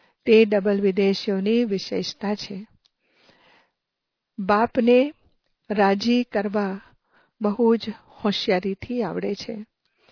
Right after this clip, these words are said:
સાચું દિલ બાપને કેમ પ્રિય લાગે છે?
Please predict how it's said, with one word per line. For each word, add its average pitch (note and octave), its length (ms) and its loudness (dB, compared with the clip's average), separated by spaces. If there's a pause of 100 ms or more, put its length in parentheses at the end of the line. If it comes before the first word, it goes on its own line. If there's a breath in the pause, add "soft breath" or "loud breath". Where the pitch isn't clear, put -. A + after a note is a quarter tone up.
(480 soft breath)
સાચું B3+ 480 0
દિલ B3 220 2
બાપને A3 420 -4
કેમ A3+ 280 -4
પ્રિય G#3 340 -2
લાગે F#3 380 -2
છે? B3+ 280 -6